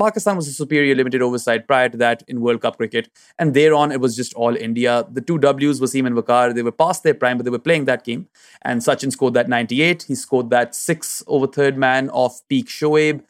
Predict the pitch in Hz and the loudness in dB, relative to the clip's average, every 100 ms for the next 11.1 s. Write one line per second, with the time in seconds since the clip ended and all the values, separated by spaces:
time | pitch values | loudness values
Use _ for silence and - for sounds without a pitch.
0 | _ _ _ - 131 123 139 131 127 131 | _ _ _ -4 -2 -2 0 2 2 0
1 | 113 117 117 - 120 120 - 117 117 - | -2 -6 -6 0 0 0 -2 -2 -2 -8
2 | 143 127 - 123 117 120 123 117 117 117 | -6 -6 -2 0 2 0 -4 -2 0 0
3 | 120 117 135 120 113 113 123 120 117 120 | -4 -4 -4 -2 -2 0 -2 -4 -2 -4
4 | 117 120 117 123 131 127 120 117 120 117 | -2 -2 -2 0 0 0 -6 -6 -6 -6
5 | 123 - 117 120 117 123 - 113 - - | -6 -4 -2 0 -2 -4 -8 -10 -12 -10
6 | 110 120 120 120 120 117 113 113 123 113 | -2 0 0 -2 -4 -4 -4 -2 0 0
7 | 117 143 _ - - - - 151 151 151 | -2 -6 _ -20 -20 -14 -2 0 0 2
8 | 151 151 147 160 247 208 - 180 202 220 | 4 4 2 2 2 0 -2 -4 -2 -4
9 | - 247 254 240 - _ _ _ _ _ | -4 -4 -2 -4 -4 _ _ _ _ _
10 | _ _ _ - 214 220 131 180 - 170 | _ _ _ -2 0 0 0 0 0 -4
11 | - | -4